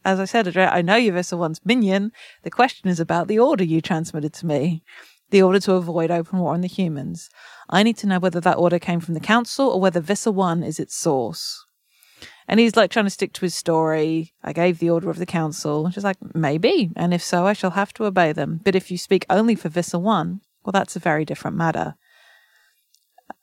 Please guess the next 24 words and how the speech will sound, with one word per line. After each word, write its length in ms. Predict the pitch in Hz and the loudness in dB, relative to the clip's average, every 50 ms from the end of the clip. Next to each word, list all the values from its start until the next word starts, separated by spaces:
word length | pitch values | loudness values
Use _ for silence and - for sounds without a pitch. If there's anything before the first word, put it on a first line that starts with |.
| _ _ - _ _ - | _ _ -20 _ _ 2
Basically, 280 | - 294 262 262 220 | 2 4 4 4 6
I 100 | 165 185 | 6 6
won't 320 | 214 220 220 214 190 - - | 6 4 4 2 0 -4 -6
read 220 | 170 190 190 180 | -2 0 2 4
out 160 | 180 170 170 | 2 2 2
this 100 | 175 170 - | 0 -4 -2
whole 200 | 185 180 180 180 | -2 -2 -2 -2
thing, 320 | _ - 180 165 165 170 | _ -2 -2 -2 -2 0
but 180 | 165 208 190 - | 2 2 2 4
basically 400 | 208 214 226 - 208 214 208 196 | 4 2 2 0 2 2 2 2
it's 140 | 190 - 196 | 2 0 0
revealed, 260 | 170 202 196 196 185 | 0 2 4 4 4
like, 160 | 190 185 - | 2 2 2
yeah, 220 | - 190 196 185 185 | 2 2 4 4 4
no. 400 | 170 165 160 160 165 165 165 - _ _ _ _ _ - | 2 0 -2 -2 -2 -4 -6 -10 _ _ _ _ _ -6
Um, 500 | 165 160 160 156 156 156 160 165 165 165 _ _ _ _ _ _ _ _ _ _ _ _ _ _ _ - - - - - - - - - - - _ _ _ _ _ - | -2 -2 0 0 -2 -2 -4 -6 -8 -8 _ _ _ _ _ _ _ _ _ _ _ _ _ _ _ -12 -10 -10 -10 -10 -12 -14 -18 -20 -20 -20 _ _ _ _ _ 2
Audrey, 300 | 196 208 190 202 202 202 | 2 2 2 2 2 2
you've 120 | 202 180 | 2 4
been 140 | 196 208 190 | 4 2 2
great 300 | 180 233 220 220 208 - | 4 4 4 4 2 0
sticking 240 | - 226 196 208 202 | -4 -4 -2 -2 -2
to 80 | - | -2
your 60 | 214 202 | -2 -2
story. 460 | - - 180 156 160 160 170 165 - | 0 0 0 2 2 2 0 -2 -4